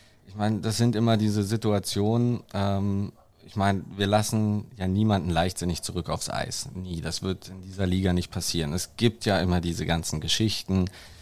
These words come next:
Ja, N H L, der hat mit gebrochenem Fuß gespielt, der hat das gemacht, der hat das gemacht. Also diese, das sind natürlich alles Extrembeispiele, ähm,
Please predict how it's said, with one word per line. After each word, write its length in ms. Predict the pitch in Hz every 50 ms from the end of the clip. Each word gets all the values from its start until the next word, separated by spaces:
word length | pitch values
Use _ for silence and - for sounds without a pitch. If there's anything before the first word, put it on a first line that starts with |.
| - - - - -
Ja, 320 | - 90 95 98 95 90 - - - - - - - _ _ _ -
N 140 | 110 110 107
H 300 | 101 95 - - - 69
L, 360 | 92 92 92 92 92 92 87
der 200 | 92 95 92 92
hat 300 | 95 95 92 - - - -
mit 300 | 101 95 85 - - -
gebrochenem 560 | 101 90 87 82 95 92 - 95 92 90 85
Fuß 340 | - - 95 92 87 - -
gespielt, 600 | - 87 - - - 82 82 85 87 85 78 -
der 260 | 107 104 98 90 92 95
hat 280 | 95 90 - - -
das 260 | 85 85 82 - -
gemacht, 460 | - 85 85 87 87 87 - - - -
der 160 | 92 95 92
hat 160 | 92 90 -
das 240 | 85 87 - - -
gemacht. 400 | 90 87 87 90 90 - - -
Also 320 | - 90 85 101 98 90 - - - - - - - - - -
diese, 300 | - 104 104 98 104 104
das 160 | - 104 98
sind 100 | 101 113
natürlich 340 | 117 110 101 85 107 107 107
alles 280 | 98 101 101 92 - - - - - _ -
Extrembeispiele, 1200 | 98 - - - - - 107 110 113 113 117 110 110 110 - - - 117 120 123 131 135 147 139 - - - - - _ - - - - _ - _ _ - - - - - - 104 101
ähm, 600 | - 101 98 95 95 95 92 95 95 95 92 -